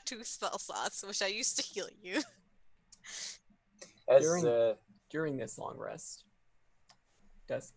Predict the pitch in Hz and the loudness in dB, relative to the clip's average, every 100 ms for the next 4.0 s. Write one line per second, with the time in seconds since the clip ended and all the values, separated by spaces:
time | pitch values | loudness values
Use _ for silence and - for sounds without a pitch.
0 | 127 139 147 143 139 147 143 143 _ - | -10 -8 -4 -4 -4 -4 -6 -10 _ -20
1 | _ - _ _ _ _ _ _ _ _ | _ -20 _ _ _ _ _ _ _ _
2 | _ _ - - _ _ - - 113 127 | _ _ -20 -20 _ _ -12 -6 -6 -8
3 | 120 101 107 101 95 104 - - - 95 | -12 -8 -8 -8 -10 -10 -14 -14 -12 -14